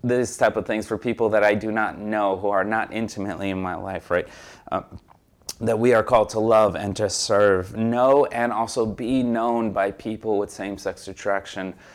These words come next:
who identify in ways that, like, are non-conforming. We're here today to do a couple of things.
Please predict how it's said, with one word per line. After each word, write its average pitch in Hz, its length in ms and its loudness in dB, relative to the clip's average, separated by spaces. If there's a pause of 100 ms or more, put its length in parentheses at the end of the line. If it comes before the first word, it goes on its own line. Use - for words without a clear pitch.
(140)
who 113 320 4
identify 107 680 -2
in 101 200 -2
ways 98 340 2
that, 92 140 0
like, 92 220 -2
are 101 180 2
non-conforming. 95 960 -8 (580)
We're 120 220 6
here 139 360 6
today 110 680 2
to - 160 -8
do 123 240 0
a 104 60 2
couple 92 360 -2
of 82 120 -12
things. - 580 -20